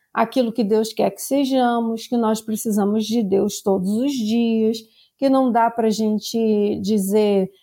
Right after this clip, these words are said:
é, que não dá pra gente não pecar e depois, e, mas que a gente precisa confessar o nosso pecado todo dia e tal.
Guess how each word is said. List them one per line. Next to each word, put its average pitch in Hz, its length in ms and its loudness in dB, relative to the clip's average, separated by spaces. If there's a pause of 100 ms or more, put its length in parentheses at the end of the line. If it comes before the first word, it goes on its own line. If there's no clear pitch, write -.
(140)
é, 185 580 2 (400)
que 262 140 2
não 233 460 2
dá 247 120 2
pra 247 140 2
gente 233 420 -2
não 254 480 2
pecar 254 760 2
e 247 440 0
depois, 226 580 0
e, 240 140 2
mas 226 320 2
que 247 100 -2
a 226 40 6
gente 220 220 2
precisa 226 420 0 (260)
confessar 220 440 0
o 202 60 0
nosso 208 240 -2
pecado 240 600 0
todo 220 320 -2
dia 220 420 0
e 226 40 -2
tal. 226 360 -2